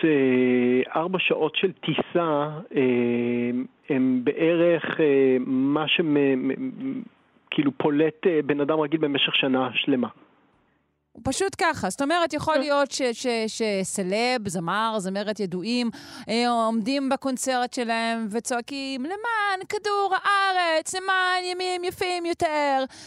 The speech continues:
Speaker 2: אבל, אה, בפועל האופן שבו הם הגיעו אל הקונצרט הזה, אה, אה, בזבז הרבה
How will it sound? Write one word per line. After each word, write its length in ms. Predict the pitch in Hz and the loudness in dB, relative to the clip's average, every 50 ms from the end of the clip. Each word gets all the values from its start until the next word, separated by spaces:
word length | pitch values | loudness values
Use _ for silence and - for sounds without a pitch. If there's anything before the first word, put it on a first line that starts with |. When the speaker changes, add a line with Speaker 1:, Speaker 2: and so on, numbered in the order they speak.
| - - - | -12 -10 -8
Speaker 2:
אבל, 240 | 233 208 254 247 240 226 - | -4 -2 0 0 0 0 -2
אה, 160 | 226 233 233 226 | -2 -2 -2 -2
בפועל 520 | 214 240 - 277 262 247 247 247 254 240 233 | -4 -4 -2 -2 0 0 0 0 0 0 0
האופן 560 | 233 233 226 220 - 247 254 - - 247 240 | 0 2 0 0 0 0 -2 -2 -2 -4 -4
שבו 220 | - 247 208 233 240 | -4 -2 -2 0 0
הם 120 | 240 226 | 0 0
הגיעו 400 | 220 190 202 254 294 294 285 269 | -2 -2 0 0 0 2 2 0
אל 80 | 240 233 | 0 0
הקונצרט 540 | 226 - 233 220 208 - 226 220 220 - | -2 -2 -4 -6 -4 -2 -2 -2 -2 -2
הזה, 400 | 226 214 190 196 220 220 220 220 208 - - | -4 -4 -2 -2 -2 0 0 0 -2 -4 -4
אה, 40 | 208 208 208 208 208 208 202 208 208 190 - - - - | -4 -2 -2 -2 -2 -2 -2 -2 -4 -6 -8 -12 -8 -6
אה, 180 | 208 202 196 196 185 - - | -4 -4 -4 -4 -6 -8 -8
בזבז 460 | 196 196 185 185 190 226 214 180 - - _ - | -6 -4 -4 -2 0 -2 -2 -2 -6 -10 _ -4
הרבה 440 | 202 220 226 202 202 175 240 233 | -2 0 0 0 0 0 2 2